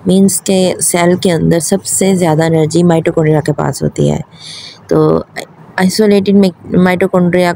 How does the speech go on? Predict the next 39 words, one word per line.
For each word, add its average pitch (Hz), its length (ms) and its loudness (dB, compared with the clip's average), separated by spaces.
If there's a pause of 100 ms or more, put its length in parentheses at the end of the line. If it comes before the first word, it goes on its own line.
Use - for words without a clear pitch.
contain 175 320 0
our 170 180 0 (100)
enzymes, 170 440 0
coenzymes 165 800 -2
and 165 160 -2
protein 165 500 -2
needed 165 380 0
for 160 280 -4
the 156 180 -2 (400)
citri-, 185 520 -4
citric 190 280 -2
acid 175 240 -4
cycle, 170 500 -2
electron 175 560 -2
transfer, 170 480 0
A 185 140 0
T 190 200 -2
P - 0 -
synthesis 170 600 0
by 165 220 0
oxidative 165 460 -2
phosphorylation 160 680 -2 (100)
or 156 160 0
the 156 180 -2 (480)
oxidation 190 400 0
of 185 100 0
fatty 180 320 0
acid 175 220 0
and 180 60 -2
amino 175 360 0
acid 165 180 -8
to 170 80 0
the 170 140 2
acetyl-CoA 165 880 2
or 160 100 0
the 165 180 0
oxidative 170 520 -2
degradation 165 680 -2
of 165 160 0